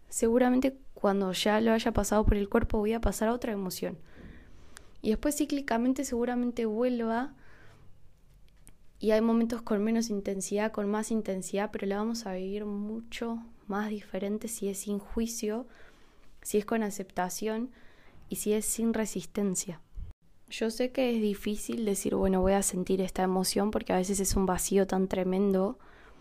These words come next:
que se siente literal como saltar a la nada, saltar al vacío.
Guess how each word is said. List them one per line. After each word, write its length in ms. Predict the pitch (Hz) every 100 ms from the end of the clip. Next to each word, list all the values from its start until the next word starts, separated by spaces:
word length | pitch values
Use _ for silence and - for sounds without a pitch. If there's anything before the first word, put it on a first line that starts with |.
| - - - - -
que 140 | 226
se 100 | 196
siente 300 | - 220 269
literal 360 | 233 190 185 202
como 260 | - 208 190
saltar 580 | - 170 175 180 196 -
a 100 | 180
la 120 | 175
nada, 400 | 180 180 170 - -
saltar 400 | - 175 170 185
al 80 | 185
vacío. 680 | 175 175 - 190 185 190